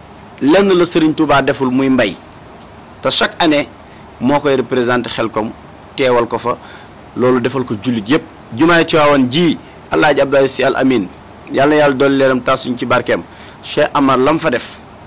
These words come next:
du sax lu nu war a mën a wax. Waaye nag, Sëñ Blaat doon na wax naan lu baax jant la, mooy feeñal boppam.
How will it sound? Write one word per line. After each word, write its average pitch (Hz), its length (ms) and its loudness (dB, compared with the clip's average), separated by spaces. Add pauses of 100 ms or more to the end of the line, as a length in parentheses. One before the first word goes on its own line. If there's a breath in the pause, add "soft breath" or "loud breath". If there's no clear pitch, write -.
(340)
du 120 140 -4
sax 151 180 -4
lu 147 140 2
nu 143 140 2
war 131 140 2
a 127 40 2
mën 123 160 2
a 113 60 2
wax. 110 160 0 (560 loud breath)
Waaye 127 300 4
nag, 156 180 0
Sëñ 151 200 0
Blaat 135 260 0
doon 135 140 0
na 135 80 0
wax 127 100 -2
naan 120 180 0
lu 127 100 0
baax 123 320 -2
jant 147 300 0
la, 113 160 -2 (400)
mooy 120 220 -2
feeñal 117 300 -2
boppam. 98 300 -4